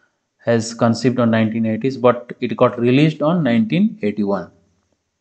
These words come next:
Then they released the two point zero version of, uh, Python on two thousand, and it goes, and they introduced few new features in this version,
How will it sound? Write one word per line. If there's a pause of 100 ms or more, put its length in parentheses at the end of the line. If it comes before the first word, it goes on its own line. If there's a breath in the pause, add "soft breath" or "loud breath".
(1000 loud breath)
Then
they
released
the (300)
two
point
zero
version
of, (100)
uh,
Python
on
two
thousand, (800)
and
it
goes, (200)
and
they
introduced
few (440)
new
features
in
this
version,